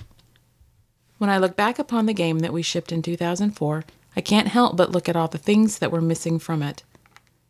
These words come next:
Things we added immediately and things we added recently. Badges were not in the initial launch. Heck, level forty-one to fifty were not shipped with City of Heroes.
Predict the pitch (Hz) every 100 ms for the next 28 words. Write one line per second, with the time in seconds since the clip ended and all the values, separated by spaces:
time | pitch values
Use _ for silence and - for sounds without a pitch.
0 | _ _ - 220 233 226 220 196 185 180
1 | 208 240 190 156 156 - 185 190 180 170
2 | 165 165 160 156 165 208 202 - - 170
3 | - _ _ _ _ _ _ _ _ 196
4 | 208 202 190 175 175 175 202 - 180 165
5 | 160 156 160 - 151 160 175 151 - -
6 | - - 226 240 - 180 185 180 - 190
7 | 185 180 180 175 - 262 - 165 170 170
8 | 165 - 180 - 160 - 170 180 190 233
9 | 269 - -